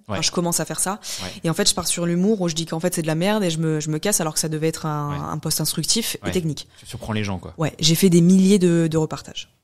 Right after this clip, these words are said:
Speaker 1: J'ai dû gagner, euh, trois mille abonnés, euh,
Speaker 2: Ah ouais.
Speaker 1: grâce à la vidéo.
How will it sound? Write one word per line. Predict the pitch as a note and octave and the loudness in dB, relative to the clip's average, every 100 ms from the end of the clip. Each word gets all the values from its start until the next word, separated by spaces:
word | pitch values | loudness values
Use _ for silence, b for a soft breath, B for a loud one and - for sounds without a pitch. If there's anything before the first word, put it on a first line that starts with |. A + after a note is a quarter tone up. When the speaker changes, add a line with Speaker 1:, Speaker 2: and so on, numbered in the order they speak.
| _ | _
Speaker 1:
J'ai | - D#3+ | -10 -8
dû | D#3+ | -2
gagner, | F3 E3+ F3 D#3+ | 0 2 2 0
euh, | |
trois | - E3+ | 0 0
mille | E3+ D#3+ | 2 2
abonnés, | D3+ E3 F3 G3+ G#3 F3+ | 2 0 2 2 2 0
euh, | |
Speaker 2:
Ah | C#3+ C#3+ D#2 - - F#3 | -2 -4 -8 -12 -12 -10
ouais. | F3+ | -6
Speaker 1:
grâce | E3+ F3+ F3 | -2 0 2
à | |
la | E3 | 0
vidéo. | D#3+ D#3+ D3+ | -2 -2 -6